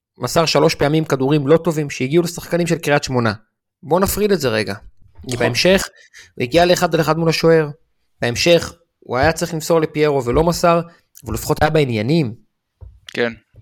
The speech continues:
Speaker 2: כן,
Speaker 1: גם ה-,
Speaker 2: אני
Speaker 1: גם
Speaker 2: חושב
Speaker 1: הגול השני שלנו, שעוד מעט נגיע אליו, שרי מסר לו.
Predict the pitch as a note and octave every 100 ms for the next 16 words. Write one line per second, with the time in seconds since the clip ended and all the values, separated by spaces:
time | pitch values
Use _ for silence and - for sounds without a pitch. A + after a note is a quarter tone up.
0 | _ - - F3 G3+ - C#3+ E3+ E3+ F#3
1 | E3+ F3+ G#3+ G3 D#3+ C#3+ D#3 D3+ D3 F#3
2 | E3+ B2 G#2+ G#2 - - C#3+ D3+ - F#3+
3 | F3+